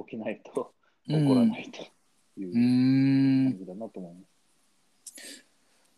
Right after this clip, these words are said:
Speaker 2: なんかそのモチベーションとあれでしたっけ？やる気って同、同義、同意語でいいんでしたっけ？
Speaker 1: わからないけど、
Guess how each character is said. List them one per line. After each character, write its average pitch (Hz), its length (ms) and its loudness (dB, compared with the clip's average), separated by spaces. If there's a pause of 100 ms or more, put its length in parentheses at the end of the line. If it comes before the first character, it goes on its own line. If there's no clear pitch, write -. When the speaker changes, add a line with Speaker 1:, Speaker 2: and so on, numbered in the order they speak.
(220)
Speaker 2:
な 202 120 2
ん 196 40 2
か - 80 -4
そ - 140 0
の 127 220 6
モ 139 160 4
チ - 180 2
ベ 240 180 10
ー 226 40 8
シ 233 140 4
ョ 226 60 10
ン 220 100 8
と 190 340 6
あ 151 60 4
れ 143 60 2
で 143 120 4
し - 80 0
た 113 80 -2
っ - 40 -6
け？ 117 140 2
や 135 80 8
る 151 120 6
気 180 100 6
っ 160 100 4
て 147 440 6 (180)
同、 147 380 8
同 135 380 8
義、 131 380 2 (120)
同 127 320 8
意 127 140 6
語 120 200 2
で 123 160 2
い 127 60 4
い 127 40 4
ん 123 60 4
で 104 80 -8
し - 80 -4
た 104 100 -8
っ - 100 -16
け？ - 220 -16 (840)
Speaker 1:
わ - 100 -18
か - 60 -12 (300)
ら 151 60 -6
な - 60 -16
い - 240 -6
け - 220 -2
ど、 - 80 -6